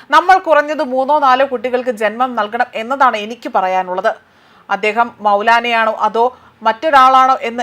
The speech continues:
എനിക്കറിയില്ല എന്നും, പക്ഷേ അദ്ദേഹത്തിന് പത്തൊൻപത് കുട്ടികളും നാല് ഭാര്യമാരും ഉണ്ടെന്നും എന്നാൽ മുപ്പത് കുട്ടികളുടെ ഒരു ക്വാറം പൂർത്തിയാക്കാൻ അദ്ദേഹത്തിന് കഴിഞ്ഞില്ല എന്നും ഇവർ വ്യക്തമാക്കി.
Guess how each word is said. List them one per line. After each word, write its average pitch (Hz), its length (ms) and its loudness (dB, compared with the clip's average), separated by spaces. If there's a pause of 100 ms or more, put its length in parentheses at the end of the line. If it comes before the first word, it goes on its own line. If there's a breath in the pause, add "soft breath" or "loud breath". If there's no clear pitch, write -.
(140)
എനിക്കറിയില്ല 226 720 2
എന്നും, 226 300 -4
പക്ഷേ 202 240 -6
അദ്ദേഹത്തിന് 240 480 -2
പത്തൊൻപത് 262 600 -4
കുട്ടികളും 240 480 -2
നാല് 233 280 0
ഭാര്യമാരും 247 720 0
ഉണ്ടെന്നും 240 380 -2 (300 loud breath)
എന്നാൽ 277 240 0
മുപ്പത് 277 480 -4
കുട്ടികളുടെ 254 680 -2
ഒരു 226 180 -4
ക്വാറം 240 520 4
പൂർത്തിയാക്കാൻ 254 680 -2
അദ്ദേഹത്തിന് 240 440 -4
കഴിഞ്ഞില്ല 240 580 0
എന്നും 233 260 -2 (320)
ഇവർ 202 200 -4
വ്യക്തമാക്കി. 185 640 -10